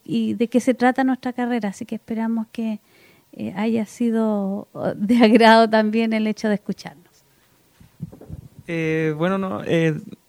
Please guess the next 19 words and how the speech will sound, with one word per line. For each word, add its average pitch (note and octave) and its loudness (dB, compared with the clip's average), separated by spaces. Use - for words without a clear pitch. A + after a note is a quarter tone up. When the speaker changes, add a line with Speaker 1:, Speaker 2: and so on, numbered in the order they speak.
Speaker 2:
eh, D3+ 0
darle D#3+ 2
un E3 4
saludo E3 2
a D#3+ 2
todos E3 0
los D#3+ 0
auditores D#3+ -2
en E3+ -4
este D#3+ -4
momento F3 -4
que F3 -8
nos D#3+ -4
están E3 -6
escuchando. F#3 -6
Y D#3+ 0
nada, E3+ 2
decirle D#3 -4
que, D#3 -2